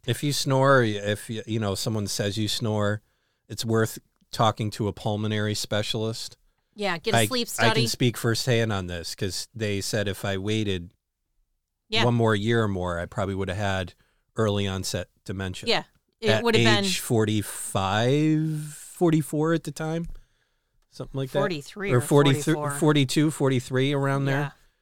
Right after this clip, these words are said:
Speaker 1: You know, forty-two to forty-four.
Speaker 2: It's been a long road, Frankie.
Speaker 1: It really has. Uh, but I can say, holy Moses,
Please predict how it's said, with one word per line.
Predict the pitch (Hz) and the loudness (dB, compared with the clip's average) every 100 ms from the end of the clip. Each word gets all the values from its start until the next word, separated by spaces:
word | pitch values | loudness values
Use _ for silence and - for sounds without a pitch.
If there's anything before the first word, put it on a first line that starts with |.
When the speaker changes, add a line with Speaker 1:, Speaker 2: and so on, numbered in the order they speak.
| _ - | _ -4
Speaker 1:
You | 123 | 0
know, | 110 | 2
forty-two | - 196 170 - 151 | 6 6 6 6 4
to | 123 | 4
forty-four. | 131 107 95 | 0 0 0
Speaker 2:
It's | - | 2
been | 247 | 2
a | 226 | 2
long | 208 214 214 | 4 4 4
road, | 202 208 180 147 | 2 2 2 -2
Frankie. | 180 170 165 165 - - | -6 -4 -6 -8 -8 2
Speaker 1:
It | 170 170 | 4 6
really | 170 214 151 | 8 8 8
has. | 147 127 95 85 - - - | 8 6 4 -2 -6 -8 -4
Uh, | 123 110 104 92 90 - | 0 4 4 2 -2 -2
but | 120 110 95 _ _ _ _ _ | 2 2 0 _ _ _ _ _
I | 113 120 | 0 0
can | 117 131 | 0 -2
say, | 107 143 143 120 98 87 _ _ _ _ _ _ - | 0 4 6 6 2 -4 _ _ _ _ _ _ -12
holy | - 135 135 107 | -2 0 2 0
Moses, | 107 107 101 85 85 - | 0 0 0 -2 -8 -10